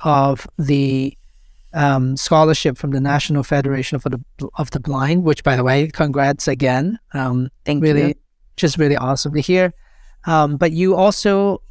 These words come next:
Speaker 1: um, have been involved at, at the state level. Um, am I right?
Speaker 2: Yes, I am currently an active outreach board member. And s-, surprising on the timing of our conversation here, uh,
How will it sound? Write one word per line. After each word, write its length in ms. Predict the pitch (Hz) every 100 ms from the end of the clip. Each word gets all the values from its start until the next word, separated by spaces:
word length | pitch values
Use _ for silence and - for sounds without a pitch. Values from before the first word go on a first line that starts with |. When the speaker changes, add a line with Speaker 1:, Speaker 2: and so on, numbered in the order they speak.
| -
Speaker 1:
um, 260 | 156 147 147
have 220 | - 190
been 200 | 175 165
involved 800 | 156 135 165 233 156 131 131 - 170
at, 200 | 160 147 165 156 165
at 120 | 151
the 60 |
state 400 | 151 - 214 214
level. 540 | 165 190 180 - - - _ -
Um, 540 | 160 143 131 127 131 _ _
am 100 | 151
I 100 | 151
right? 320 | 165 160 254 - _ _ _ _ _ _ -
Speaker 2:
Yes, 400 | 202 180 156 -
I 180 | - 165
am 220 | 180 185
currently 640 | - 175 170 165 165 160 160
an 160 | 151
active 640 | - 147 - 156 147 - - -
outreach 480 | 147 - 151 -
board 240 | - 147 175
member. 460 | 208 220 254 262 - _ _ _ _ _ _
And 480 | - 151 143 147 147
s-, 220 | - - - - _ -
surprising 720 | - - 170 165 165 165 156
on 120 | 147
the 100 | 143
timing 480 | - 156 156 151 147
of 160 | 139
our 100 | 139
conversation 1040 | - 156 143 147 139 139 135 - 135 143 147
here, 380 | - 143 147 143 - - - - _ -
uh, 320 | 139 147